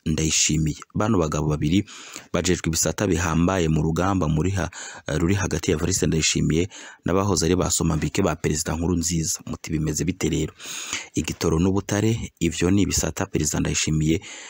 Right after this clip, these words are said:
yihutiye gufata mu minwe kuva ashitse ku butegetsi. Biri mu bisata nyamukuru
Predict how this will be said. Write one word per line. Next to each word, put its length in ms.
yihutiye 480
gufata 400
mu 120
minwe 320
kuva 400
ashitse 300
ku 100
butegetsi. 440
Biri 140
mu 120
bisata 380
nyamukuru 580